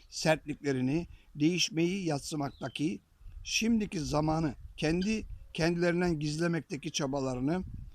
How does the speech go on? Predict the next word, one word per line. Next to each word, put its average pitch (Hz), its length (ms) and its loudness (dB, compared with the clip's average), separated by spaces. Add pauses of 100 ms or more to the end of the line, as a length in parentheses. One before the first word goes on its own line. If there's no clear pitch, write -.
(200)
geometriciliklerini, 156 2000 0